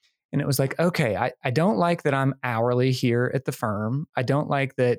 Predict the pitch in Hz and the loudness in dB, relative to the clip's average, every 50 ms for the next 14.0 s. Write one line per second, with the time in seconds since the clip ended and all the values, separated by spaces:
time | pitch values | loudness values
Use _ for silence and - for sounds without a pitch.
0 | _ _ _ 135 123 123 - _ 135 - 131 127 135 143 135 123 123 127 127 - | _ _ _ -2 0 0 0 _ -2 0 2 2 2 2 4 4 2 2 2 0
1 | 135 127 - - 127 120 120 120 120 120 117 113 110 117 120 - - 117 127 123 | -4 -2 -2 0 0 2 2 2 2 2 0 0 0 -2 -2 -4 -2 0 0 2
2 | - 127 127 117 117 113 107 - 113 107 107 107 117 120 - 123 113 120 135 156 | 2 0 0 2 0 -2 -2 -2 -4 -2 0 0 0 0 2 2 2 2 2 2
3 | 170 170 170 - 147 135 - - - 139 135 135 131 123 117 113 117 123 117 113 | 2 0 0 0 0 0 0 2 2 2 2 4 2 2 2 0 0 0 -2 -2
4 | - 113 101 98 101 110 117 127 127 123 117 123 123 - - 143 131 120 131 127 | -2 -4 -4 -4 -4 -2 0 0 0 0 0 0 0 0 0 0 0 0 0 0
5 | 123 117 113 117 107 _ _ _ _ - _ _ - 175 165 147 143 131 131 - | 2 2 2 0 -2 _ _ _ _ -20 _ _ 0 2 4 4 4 2 2 0
6 | - 151 139 139 131 131 123 117 113 - 165 165 160 160 139 131 123 127 143 143 | 2 2 2 2 2 2 2 2 0 0 0 0 2 2 2 2 2 2 0 0
7 | - 147 123 120 113 - _ _ - - - 147 135 127 113 - - - 151 156 | 0 2 2 2 0 -2 _ _ -6 -2 0 0 0 0 -2 -4 -2 -2 2 2
8 | 156 135 123 - - 135 135 131 131 127 120 117 110 110 110 - - - 123 120 | 2 2 0 0 0 0 2 2 2 2 2 2 2 0 -2 -4 -2 -4 -2 0
9 | 120 117 110 107 107 104 101 - 113 113 110 - - 82 - - _ _ _ _ | 0 0 0 0 -2 -2 -4 -4 -6 -6 -6 -8 -12 -18 -18 -20 _ _ _ _
10 | _ _ _ _ _ - _ _ _ _ _ _ 147 139 135 135 135 135 143 123 | _ _ _ _ _ -20 _ _ _ _ _ _ -2 0 0 -2 -2 -2 0 2
11 | 131 156 180 180 160 165 156 147 - 131 127 123 120 - 120 117 110 - 127 - | 4 4 4 4 4 4 2 2 0 0 0 0 0 0 0 -2 -2 -4 -8 -6
12 | - - 113 110 _ 117 117 117 - 120 113 - - 131 139 135 127 139 143 123 | -2 -4 -4 -2 _ -2 -2 -2 -2 -4 -4 -2 -2 0 0 2 0 0 0 0
13 | 110 110 123 123 123 131 123 127 123 123 120 - _ - 110 - - 113 110 - | 0 0 0 0 0 0 0 0 0 0 -2 -2 _ -6 -6 -4 -2 -4 -4 -4